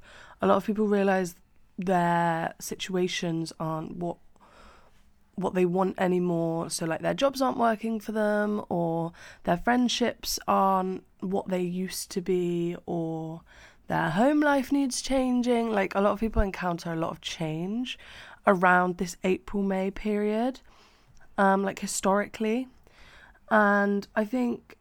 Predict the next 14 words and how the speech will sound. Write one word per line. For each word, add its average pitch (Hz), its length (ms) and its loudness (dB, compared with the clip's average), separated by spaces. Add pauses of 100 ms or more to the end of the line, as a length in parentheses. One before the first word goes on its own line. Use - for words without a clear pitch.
(800)
obviously, 196 540 0
there 180 260 0
are 165 340 -2
extraneous 160 720 -6
variables 151 1080 -6 (500)
aside 175 600 4
from 160 600 2
the 170 100 -6
fact - 320 -6
that - 260 -6 (340)
it's - 500 -10 (120)
astrological 160 640 -4
New 160 160 0
Year, 156 460 -2